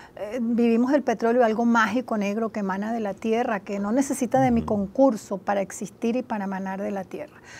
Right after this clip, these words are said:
Speaker 1: De manera que yo creo que venezolanos y venezolanas hemos vivido de lo que se llama el estado mágico, que lo
Speaker 2: Ujú,
Speaker 1: analizó un
Speaker 2: ujú.
Speaker 1: sociólogo coronil, de ese estado mágico, ese estado proveedor, ese estado protector que lo resuelve. Eso,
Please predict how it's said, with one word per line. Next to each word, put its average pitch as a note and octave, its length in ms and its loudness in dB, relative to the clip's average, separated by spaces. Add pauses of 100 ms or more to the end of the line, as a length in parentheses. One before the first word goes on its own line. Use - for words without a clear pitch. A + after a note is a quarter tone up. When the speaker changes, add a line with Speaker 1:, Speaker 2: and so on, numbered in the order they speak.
(220)
Speaker 1:
De A#3 80 -4
manera G#3+ 320 2
que B3 140 6
yo A3 100 2
creo A3 160 -2
que B3+ 80 4
venezolanos G3+ 600 0
y B3 40 0
venezolanas A3 600 -2
hemos A3+ 240 -2
vivido A3+ 420 2
de A#3 80 2
lo A3 140 -2
que G3+ 100 -8
se G3 140 -6
llama G3+ 140 -2
el B3 80 -2
estado A3 340 4
mágico, A#3+ 500 2 (340)
que G#3 120 -2
lo G3 80 0
Speaker 2:
Ujú, F#3+ 80 0
Speaker 1:
analizó F#3+ 400 0
un A3+ 120 2
Speaker 2:
ujú. G#3+ 100 -6
Speaker 1:
sociólogo A3+ 500 0
coronil, G#3 560 2 (340)
de A#3 60 0
ese A3 160 -4
estado G#3+ 300 0
mágico, G#3+ 440 0
ese A3 160 -6
estado G#3 320 0
proveedor, G#3 720 0
ese G3+ 180 -6
estado G#3+ 600 -4 (260)
protector G#3+ 760 2
que A3+ 120 2
lo G#3+ 140 2
resuelve. F#3+ 760 -2 (340)
Eso, C#4+ 420 4